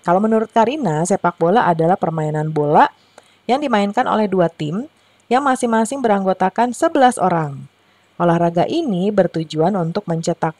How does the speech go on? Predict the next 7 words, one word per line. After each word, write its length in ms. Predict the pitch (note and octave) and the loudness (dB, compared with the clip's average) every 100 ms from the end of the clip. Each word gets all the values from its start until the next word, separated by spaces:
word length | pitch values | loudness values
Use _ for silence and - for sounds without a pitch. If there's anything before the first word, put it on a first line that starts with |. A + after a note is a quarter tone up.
| F3+ | -4
gol 480 | F#3+ F#3 A#3 F4 | 2 4 4 0
sebanyak-banyaknya 1040 | - F#3 E3+ F#3+ C#4+ - F3+ E3+ D#3+ G#3 A3+ | -4 -2 0 0 -2 0 0 -2 -4 -4 -2
dengan 240 | D#3+ D3+ | -2 -2
menggunakan 560 | F3+ F3 F3+ F#3 G3+ G#3+ | -4 -4 -2 0 -2 2
bola 240 | C4+ D4+ | 4 4
ya 160 | A3 C4 | 2 0
adik-adik. 400 | A#3+ G#3 G3+ | 0 -2 0